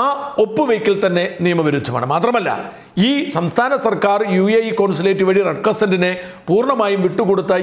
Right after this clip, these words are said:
ഈ ഭൂമിയുടെ ഉടമസ്ഥാവകാശം സംസ്ഥാന സർക്കാരാണ്. അതും നിയമവിരുദ്ധമായ പ്രക്രിയയാണ്. മാ-, കാരണം വിദേശകാര്യ മന്ത്രാലയത്തിൻ്റെ permission ഇല്ലാതെ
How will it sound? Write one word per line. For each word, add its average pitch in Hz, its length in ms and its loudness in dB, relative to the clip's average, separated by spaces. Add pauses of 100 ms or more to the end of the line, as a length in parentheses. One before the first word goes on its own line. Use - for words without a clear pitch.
(100)
ഈ - 20 0 (180)
ഭൂമിയുടെ 196 560 2 (420)
ഉടമസ്ഥാവകാശം 190 920 2 (140)
സംസ്ഥാന 165 420 -2
സർക്കാരാണ്. 139 420 0
അതും 220 160 0 (480)
നിയമവിരുദ്ധമായ 180 760 0
പ്രക്രിയയാണ്. 180 580 0
മാ-, 202 120 -2 (140)
കാരണം 226 240 0 (340)
വിദേശകാര്യ 240 600 0
മന്ത്രാലയത്തിൻ്റെ 202 640 0 (120)
permission 202 540 2
ഇല്ലാതെ 156 420 2